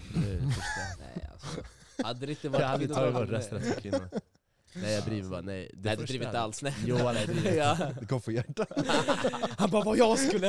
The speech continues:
Speaker 2: ändra."
Speaker 1: Nej, men
Speaker 3: Ja, men det är
Speaker 1: sanning,
Speaker 3: det
Speaker 1: vet du vad?
Speaker 3: första.
Speaker 1: Okej, okej, det här kanske låter crazy, men ärligt talat, jag hade velat att, eh, kvinnor kör uppkörning typ vartannat år. De ska på ny uppkörning för att få
Speaker 2: Alltså,
Speaker 1: behålla
Speaker 2: det här
Speaker 1: sitt
Speaker 2: blir,
Speaker 1: körkort.
Speaker 2: gud, men jag ska tyga, för grejen var, jag tog upp det här till min morsa, hon var så här,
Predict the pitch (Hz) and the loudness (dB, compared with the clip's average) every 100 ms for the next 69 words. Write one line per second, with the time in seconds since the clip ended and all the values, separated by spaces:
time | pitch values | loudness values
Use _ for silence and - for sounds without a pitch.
0 | 202 196 180 196 147 185 170 117 - 139 | 4 4 4 4 4 2 2 4 4 4
1 | - 131 175 214 120 175 214 190 180 147 | 4 2 4 4 4 4 4 2 2 2
2 | 220 214 175 147 156 202 180 165 156 139 | 2 2 0 2 2 2 2 4 4 2
3 | 110 131 190 127 113 - 180 190 156 151 | 2 2 4 2 0 -2 0 0 0 2
4 | 143 127 120 120 131 160 160 156 139 160 | 2 2 0 0 2 2 0 -2 0 0
5 | 160 147 151 - 117 120 - 120 110 107 | 2 0 -2 -4 -6 -4 0 4 4 4
6 | 107 - 147 160 156 113 143 127 107 143 | 2 2 2 2 2 2 4 4 2 -2
7 | - 147 135 110 104 98 104 - 113 - | -2 0 2 0 -2 -4 -8 -4 -2 0
8 | 110 95 92 95 - _ _ _ _ _ | 0 -2 -6 -6 -8 _ _ _ _ _
9 | - - 127 - 165 151 160 147 - 151 | 4 6 4 4 2 4 4 4 2 2
10 | 139 131 - - - 175 156 180 254 - | 0 0 2 2 0 0 4 6 4 4
11 | - - 123 254 - 233 262 156 156 214 | 2 2 2 0 0 0 -2 -2 -4 -6
12 | 185 160 131 160 160 147 170 226 151 123 | -8 -6 -6 -6 -8 -6 -4 -4 -6 -6
13 | 120 120 220 208 - 120 135 131 120 123 | -6 -8 -10 -10 -8 -8 -8 -6 -6 -6
14 | 123 113 107 101 | -6 -6 -4 -6